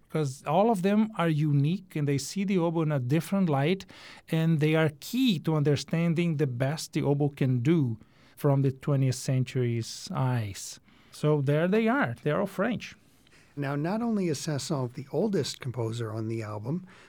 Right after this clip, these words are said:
Speaker 2: but his sonata looks backward to older styles, and that's not something he's particularly known for.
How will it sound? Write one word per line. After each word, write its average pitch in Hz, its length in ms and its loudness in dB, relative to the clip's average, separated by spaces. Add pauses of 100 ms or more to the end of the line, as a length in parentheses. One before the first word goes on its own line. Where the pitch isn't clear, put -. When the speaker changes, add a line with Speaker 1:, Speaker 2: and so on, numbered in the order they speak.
(160)
Speaker 2:
but 139 160 -2
his 143 240 0
sonata 151 720 -2
looks 135 260 -4
backward 151 580 -2
to 160 140 -8
older 135 300 0
styles, 127 680 -4
and 147 240 -6
that's 160 260 -6
not 202 160 -4
something 202 340 -4
he's 160 200 -4
particularly 165 580 -6
known 180 360 0
for. 117 400 -6